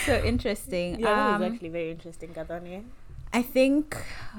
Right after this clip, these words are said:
Speaker 1: my faith, I always viewed it as very personal, to be honest. I gave my life to Christ at a vacation Bible school when I was nine o-, nine years old. Um,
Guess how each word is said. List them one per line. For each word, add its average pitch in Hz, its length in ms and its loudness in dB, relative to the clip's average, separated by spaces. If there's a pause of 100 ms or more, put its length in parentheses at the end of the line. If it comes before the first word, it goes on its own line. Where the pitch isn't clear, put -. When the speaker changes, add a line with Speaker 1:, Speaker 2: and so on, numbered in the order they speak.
(160)
Speaker 1:
my 214 540 4
faith, - 1160 2 (220)
I 240 120 2
always 302 340 4
viewed 202 320 0
it 196 160 0
as 170 220 -4
very 175 340 0
personal, 156 640 -4
to - 160 -10
be 156 140 -6
honest. - 540 -6 (720)
I 170 960 0 (520)
gave 208 200 2
my 180 120 0
life 175 280 -2
to 175 80 -8
Christ - 480 -6
at - 160 -6
a 180 120 -2
vacation 180 520 -2
Bible 175 300 0
school 170 360 -6
when 175 180 -2
I 175 100 0
was 170 280 0 (140)
nine 196 420 2
o-, - 140 -6 (220)
nine 202 340 2
years 160 280 -2
old. 165 400 -4 (440)
Um, 180 220 0